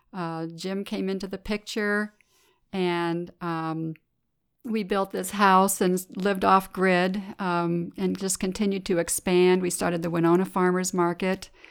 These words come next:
which was closer to us than the La Crosse Market, um, and just continued vegetable farming for about fifteen years until about nineteen eighty-seven. Then Jim started doing some organic inspection work, and I took some training in that area too.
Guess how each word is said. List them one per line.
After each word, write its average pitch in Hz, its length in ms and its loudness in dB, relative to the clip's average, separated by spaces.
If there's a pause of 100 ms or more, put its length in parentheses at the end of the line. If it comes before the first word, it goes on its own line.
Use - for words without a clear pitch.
(120)
which - 180 -10
was 175 140 0
closer 196 360 0
to 196 200 -6
us 180 340 -2
than 180 240 -2
the 170 80 -2
La 175 80 -4
Crosse 180 380 -4
Market, 180 440 -2 (680)
um, 185 600 0
and 185 400 0
just 247 220 -2
continued 233 440 2
vegetable 214 400 0
farming 196 420 -6
for 196 180 -8
about 196 380 -6 (320)
fifteen 226 520 -4
years 202 380 -6
until 185 280 -10
about 180 340 -10 (220)
nineteen 240 800 -4 (720)
eighty-seven. 220 800 -2
Then 185 380 -6
Jim 208 300 -6
started 196 340 2
doing 196 220 0
some 185 140 -6
organic 180 460 0
inspection 196 580 -4
work, 170 280 -2
and 175 100 -2
I 180 80 0
took 202 220 -6
some 180 180 -4
training 180 380 0
in 170 80 2
that 165 160 0
area 165 300 0
too. 160 560 0